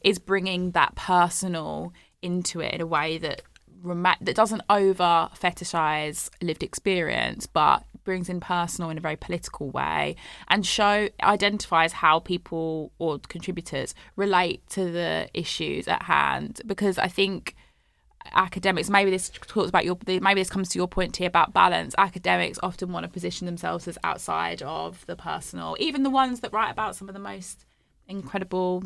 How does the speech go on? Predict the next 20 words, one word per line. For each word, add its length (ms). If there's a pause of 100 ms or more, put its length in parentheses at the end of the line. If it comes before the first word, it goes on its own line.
solidarity 720
infused, 800
um, 380 (240)
scholarship 580
want 160
to 80
separate 440
themselves 420
from 280
that. 160
And 100
I 40
think 320
that 160 (180)
having 380
everyone 340
engage 520
in 60
a 40
way 640